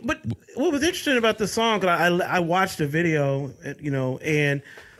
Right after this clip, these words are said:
they were, I mean, he, when he was singing the song, he was, it was, it's really a, it's really a tribute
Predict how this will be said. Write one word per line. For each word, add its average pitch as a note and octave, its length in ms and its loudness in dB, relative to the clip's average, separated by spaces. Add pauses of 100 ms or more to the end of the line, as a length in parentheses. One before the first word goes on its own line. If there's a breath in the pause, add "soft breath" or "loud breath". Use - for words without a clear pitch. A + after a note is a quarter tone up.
they G3 140 2
were, G#3 160 0
I F#3+ 80 2
mean, F#3+ 200 2
he, F#3+ 120 0
when F#3 220 0
he A#3 60 2
was G#3 220 0
singing B3 300 2
the F3 60 0
song, A3 320 0
he F#3+ 120 0
was, G#3 280 -2 (160)
it G3+ 100 4
was, F#3 180 0
it's G3+ 240 0
really F#4+ 260 2
a, D#3+ 200 2
it's E3+ 200 -4
really D#4 240 0
a D#3+ 120 2
tribute F#3+ 600 -2